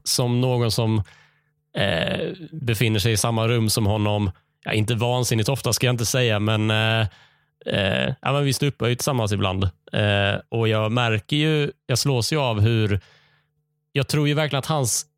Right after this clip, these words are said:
setlist, alltså den listan man skriver upp vilka rutiner man ska köra på en,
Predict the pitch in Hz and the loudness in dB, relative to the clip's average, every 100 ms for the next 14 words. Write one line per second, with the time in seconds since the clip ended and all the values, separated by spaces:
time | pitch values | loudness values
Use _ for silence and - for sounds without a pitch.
0 | - - 165 - _ - 139 160 113 - | -2 2 2 0 _ -2 0 2 2 -2
1 | - 113 131 123 120 131 113 107 - 117 | -2 -2 0 2 2 0 0 0 0 0
2 | 113 - 110 107 107 135 113 135 131 127 | 0 0 0 0 0 2 2 2 0 0
3 | 120 139 123 104 - 107 101 101 101 | 0 0 0 -2 0 0 2 0 -2